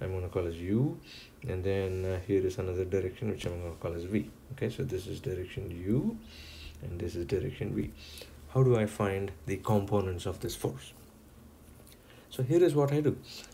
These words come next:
I make use of, uh, the parallelogram law of, uh, vector addition, essentially. So the basic idea here is, uh,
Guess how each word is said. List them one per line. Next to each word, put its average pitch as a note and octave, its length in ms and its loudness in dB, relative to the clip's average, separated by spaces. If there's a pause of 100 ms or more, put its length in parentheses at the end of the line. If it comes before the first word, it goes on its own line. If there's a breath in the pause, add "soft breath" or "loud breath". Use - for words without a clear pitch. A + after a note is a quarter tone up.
(280 loud breath)
I - 100 2
make G#3+ 300 4
use D3+ 260 4
of, B2 240 6 (100)
uh, A2 180 4
the G#2+ 120 2
parallelogram A2 800 4
law F#2+ 240 2 (220)
of, F#2 260 -6
uh, F#2+ 140 0 (260)
vector G#2 320 0
addition, G2 380 2
essentially. - 480 -4 (360 loud breath)
So - 140 6
the A#2+ 80 8
basic D#3+ 380 8
idea F#3 280 2
here E3 280 4
is, D#3 360 2
uh, C#3+ 200 4